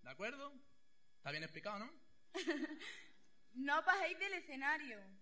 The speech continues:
Speaker 2: que os ponéis nerviosos y sois capaces de bajaros, ¿eh? No, todo el mundo ahí.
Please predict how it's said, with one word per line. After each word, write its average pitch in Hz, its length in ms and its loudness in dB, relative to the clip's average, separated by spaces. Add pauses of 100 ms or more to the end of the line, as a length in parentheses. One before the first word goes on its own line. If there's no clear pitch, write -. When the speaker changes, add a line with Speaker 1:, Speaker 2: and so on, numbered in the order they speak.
Speaker 2:
que 247 100 -4
os 240 100 0
ponéis 262 300 -2
nerviosos 339 760 4
y 403 40 0
sois 302 200 -4
capaces 247 360 0
de 240 120 -4
bajaros, 262 480 2
¿eh? 359 260 -4
No, 254 260 -4 (280)
todo 285 80 -6
el 311 80 -6
mundo 349 260 0
ahí. 262 340 0